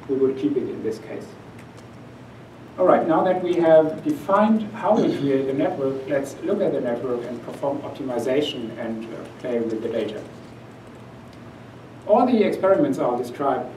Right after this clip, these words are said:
uh, in, in the following are performed on two different data sets. Uh, one, uh, that we call N S A is a manually created data set that concerns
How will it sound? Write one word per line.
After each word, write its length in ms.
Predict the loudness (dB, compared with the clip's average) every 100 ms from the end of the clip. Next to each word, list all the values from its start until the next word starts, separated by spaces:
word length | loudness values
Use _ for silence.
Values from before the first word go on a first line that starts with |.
| -12
uh, 200 | -6 -4 -4
in, 420 | -6 -6 -8 -10 -12
in 60 | -10
the 80 | -8
following 680 | -4 0 2 2 2 -2 -4
are 220 | -2 -2
performed 560 | -4 -6 0 2 2 0
on 180 | -6 -6
two 220 | -2 0
different 380 | 0 -2 -2 -2
data 280 | -2 -2
sets. 320 | -2 -2 -2 -6 -18 -20 -20 -20 -18 -18 -6
Uh, 320 | -2 0 0 -4 -10 0
one, 640 | 2 4 4 2 0 -8 -10 -8
uh, 140 | -6
that 240 | -4 -2 0
we 100 | -2
call 380 | -2 -2 -2
N 160 | -2 -4
S 140 | -6
A 440 | -4 -2 0 0 -2
is 220 | 0 0
a 220 | 0 0 -2 0
manually 520 | 2 2 4 4 2
created 480 | 2 0 2 -2 -4
data 280 | -2 -2
set 380 | -4 -4 -6 -6
that 240 | -8 -6 -6
concerns 420 | -4 -4 -4